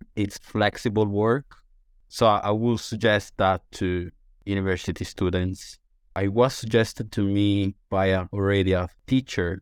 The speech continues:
at Middlesex University. And then I tried it. I was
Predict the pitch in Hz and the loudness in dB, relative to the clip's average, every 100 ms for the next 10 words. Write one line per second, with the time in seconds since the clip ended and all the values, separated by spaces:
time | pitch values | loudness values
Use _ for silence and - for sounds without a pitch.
0 | - 92 104 92 90 - 110 - 90 90 | -10 -6 -2 -2 -2 -2 -4 -2 -2 -2
1 | 90 - - 92 202 _ _ _ _ _ | -4 -6 -6 -6 -6 _ _ _ _ _
2 | _ - 101 104 113 107 107 - 107 98 | _ -2 0 2 2 2 0 -2 0 2
3 | 107 101 95 95 | 4 2 0 -2